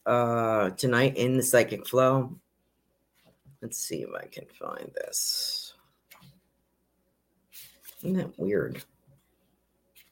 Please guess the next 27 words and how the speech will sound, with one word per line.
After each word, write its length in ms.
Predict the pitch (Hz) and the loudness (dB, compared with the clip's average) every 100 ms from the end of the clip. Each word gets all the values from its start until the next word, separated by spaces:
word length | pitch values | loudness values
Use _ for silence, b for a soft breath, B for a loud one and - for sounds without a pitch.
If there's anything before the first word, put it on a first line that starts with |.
| - - 117 | -20 -4 4
My 100 | 135 | 8
only 200 | 170 147 | 8 6
complaint, 460 | 143 131 143 135 | 4 2 6 6
I 100 | 123 | 8
don't 160 | 180 190 | 8 8
know 100 | 160 | 8
how 140 | 135 | 8
you 180 | 143 123 | 8 8
would 140 | 117 - | 6 6
put 180 | 135 | 4
this 160 | 120 - | 4 0
book 280 | - 123 - | 2 2 2
together. 720 | 101 98 120 98 76 82 87 _ _ - _ _ _ _ _ _ _ _ - | -2 4 4 6 4 2 -4 _ _ -20 _ _ _ _ _ _ _ _ -6
Um, 600 | 95 98 98 95 92 92 - _ _ _ _ _ _ _ | -2 0 2 0 -2 -6 -16 _ _ _ _ _ _ _
you'd 160 | - 117 | -2 4
have 180 | 127 - | 4 2
to 60 | |
see 200 | - 120 | 0 2
this 220 | 98 90 - | 2 2 0
to 80 | |
kind 160 | - 101 | 0 0
of 60 | 76 | 0
believe 320 | 80 82 76 | 2 2 2
it. 200 | - - - | -2 -8 -12
It's 120 | 82 | -10
kind 240 | - 107 104 | -4 0 0
of 280 | 82 - | 0 -4